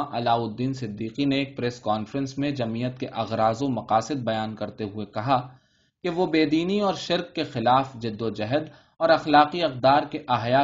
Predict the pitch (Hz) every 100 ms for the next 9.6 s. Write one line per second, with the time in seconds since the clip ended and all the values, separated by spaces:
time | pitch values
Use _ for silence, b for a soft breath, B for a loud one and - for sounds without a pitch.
0 | 135 110 110 123 127 113 113 117 123 110
1 | 92 110 - _ _ _ _ _ 175 175
2 | 180 180 175 180 185 196 190 - 180 143
3 | 139 131 165 165 151 120 110 113 107 123
4 | 156 - b b b 160 151 160 196 196
5 | 185 151 127 117 120 117 147 151 135 123
6 | 113 113 123 147 165 147 143 113 110 -
7 | 123 113 113 151 127 113 113 117 131 127
8 | 156 139 117 117 120 123 101 104 104 117
9 | 131 131 107 101 95